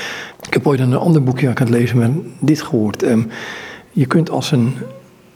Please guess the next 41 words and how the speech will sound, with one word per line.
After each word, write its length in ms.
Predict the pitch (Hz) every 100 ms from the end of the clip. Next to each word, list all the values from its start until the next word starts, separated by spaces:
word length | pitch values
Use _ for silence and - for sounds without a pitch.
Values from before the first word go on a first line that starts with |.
| -
een 220 | 143 113
zwerver 480 | 101 139 156 143 131
voor 240 | - 120
een 160 | 107 107
rechter 300 | 135 143 165
staan 380 | - 160 170 175
en 140 | 143
je 200 | 127 131
kon 160 | 127 147
niet 120 | 151
uit 100 | 127
je 100 | 139
woorden 260 | 143 147 -
komen. 340 | 113 104 104 - - - - - -
En 120 | -
die 120 | 120
rechter 240 | 120 131 -
kan 260 | 139 117 -
allerlei 300 | 156 135 120
mooie 260 | 117 120
opmerkingen 520 | 117 123 110 - 131 110
maken. 320 | 98 95 - - - - - - - - - -
Voor 180 | -
God 200 | 139 -
gaat 220 | - 165 123
het 140 | 117
om 200 | 139 123 -
meer 360 | 139 123 131 123
dan 140 | 107
dat, 320 | 104 92 - - - -
om 100 | 113
het 120 | 107
wezen 300 | 123 131 131
wat 140 | 104
daar 140 | 120 107
aanwezig 520 | 113 104 95 - -
is. 160 | - - - - -
En 120 | 127
dat 120 | 120 127
kunnen 200 | 156 135
wij 200 | 127